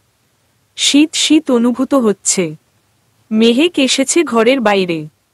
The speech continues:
ওদের মফস্বলের এই বাড়িটির বাইরে একটি টিউবওয়েল আছে। পাশেই একটি পেয়ারা গাছ। অনেকগুলো পেয়ারা পড়ে আছে মাটিতে। বাদুড় বা অন্য কোনো পাখি হয়তো রাতে খেয়ে ফেলেছে।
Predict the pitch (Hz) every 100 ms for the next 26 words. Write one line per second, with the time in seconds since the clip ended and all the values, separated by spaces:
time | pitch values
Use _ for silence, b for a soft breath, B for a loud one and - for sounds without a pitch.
0 | _ _ _ _ _ _ - 233 254 339
1 | 262 202 - 269 - 320 311 311 262 262
2 | 202 180 247 311 285 202 185 240 269 -
3 | 294 - 240 220 240 254 190 - - 170
4 | 156 _ _ _ _ _ _ _ _ _
5 | 233 220 - 330 349 294 - 320 262 226
6 | 226 285 208 170 165 - - - _ _
7 | _ _ _ _ - 226 269 294 302 349
8 | 370 269 214 240 285 262 233 233 220 277
9 | 254 202 208 196 190 156 151 _ _ _
10 | _ _ _ _ _ _ 202 202 196 214
11 | 330 294 277 254 220 247 277 320 339 247
12 | - - 294 254 247 302 247 190 277 -
13 | 247 226 - 190 180 - 185